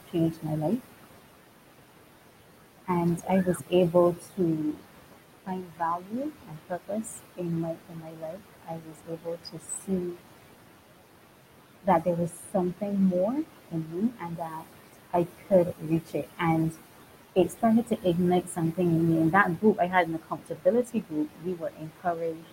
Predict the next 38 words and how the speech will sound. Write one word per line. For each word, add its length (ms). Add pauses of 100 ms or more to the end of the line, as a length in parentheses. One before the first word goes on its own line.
(580)
to 120
stop 320
procrastinating 920
about 220
a 40
lot 200
of 100
the 80
things 300
we 80
were 160
procrastinating 800
about. 360 (100)
And 100
I 40
remember 420
one 280
of 120
those 200
things 340
for 240
me 260 (360)
was 180
writing 300
a 60
book. 240 (580)
I 100
always 440
joked 500
with 180
my 140
friends 540
and 140
said, 360
"My 220
life 200 (240)
has 240
been 380